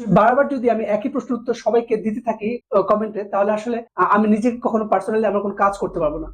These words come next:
এখন থেকে আমার ভিডিওতে করা সিলেক্টেড পাঁচটি প্রশ্ন উত্তর নিয়ে প্রতি সপ্তাহে আমি চেষ্টা করব একটা করে কোশ্চেন অ্যান্সার ভিডিও দিতে। তাহলে হবে কি যে আপনাদের যত ধরনের প্রশ্নগুলো আছে,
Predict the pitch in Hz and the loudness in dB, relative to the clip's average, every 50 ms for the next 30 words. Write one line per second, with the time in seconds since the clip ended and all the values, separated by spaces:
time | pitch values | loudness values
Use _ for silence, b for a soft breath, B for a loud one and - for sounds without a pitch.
0 | - - _ 214 208 214 269 262 - 240 - - 190 226 - - - 190 202 220 | -16 -8 _ 0 2 2 2 2 0 0 0 0 -2 -2 -4 0 0 2 4 4
1 | 240 240 - 190 185 185 226 220 220 - 190 208 208 - 202 190 202 196 196 - | 4 2 2 2 2 2 2 0 2 2 0 0 2 2 2 2 2 0 0 -4
2 | - _ _ _ _ - - 214 233 240 247 247 240 220 214 214 - 233 240 240 | -14 _ _ _ _ -2 0 4 4 4 2 2 -2 -2 -2 2 2 2 2 2
3 | - - 311 294 - 285 240 - - 240 233 - - 240 220 202 202 202 - 262 | 0 -6 -6 -6 -4 -4 -6 -4 -4 -8 -6 -2 -2 0 2 2 0 0 -2 -4
4 | 262 - 320 - - 254 233 240 - 226 208 214 233 - 185 196 202 202 - 240 | -2 0 -2 0 2 0 0 0 2 2 2 4 2 0 -2 -2 -4 -2 -4 -4
5 | 226 - 247 233 - 190 180 214 208 - - - - _ - 208 - - 180 165 | -2 0 -2 2 2 2 2 2 -2 -2 -6 -10 -6 _ -2 0 2 4 4 4
6 | 185 254 - _ _ _ _ - 247 240 240 - 269 247 - 208 208 208 233 190 | 2 0 -2 _ _ _ _ 4 4 4 4 0 -2 -2 0 -2 0 2 2 2
7 | - - _ _ _ _ - 185 180 202 208 220 196 170 175 - 196 214 - - | 2 0 _ _ _ _ -2 0 2 4 6 4 4 4 0 -4 -4 -6 -6 -10
8 | _ _ _ _ _ _ 240 247 285 294 262 247 262 277 302 302 285 190 208 196 | _ _ _ _ _ _ 4 4 4 4 4 2 0 -2 -2 0 0 0 0 2
9 | 220 202 170 190 190 - - 226 214 208 240 240 233 196 175 190 190 190 208 214 | 0 0 2 0 0 0 -4 -4 2 4 4 4 4 2 0 0 2 2 2 0
10 | 220 220 220 214 - - 269 233 - 285 247 247 254 233 190 175 - - - | 0 0 -2 -4 -2 -4 -4 -2 0 -2 0 4 4 4 4 2 0 -8 -12